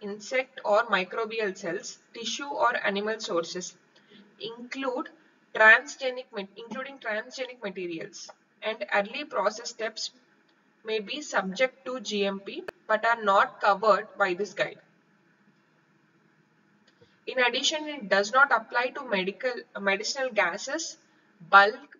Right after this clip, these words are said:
packed drug products, manufacturing and control aspects specific to radiopharmaceuticals.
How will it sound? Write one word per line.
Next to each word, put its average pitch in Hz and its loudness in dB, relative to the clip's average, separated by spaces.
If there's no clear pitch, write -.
packed 208 -4
drug 185 -6
products, 214 -6
manufacturing 254 -4
and 254 -12
control 214 -4
aspects 247 -10
specific 247 -10
to 226 -10
radiopharmaceuticals. 226 -4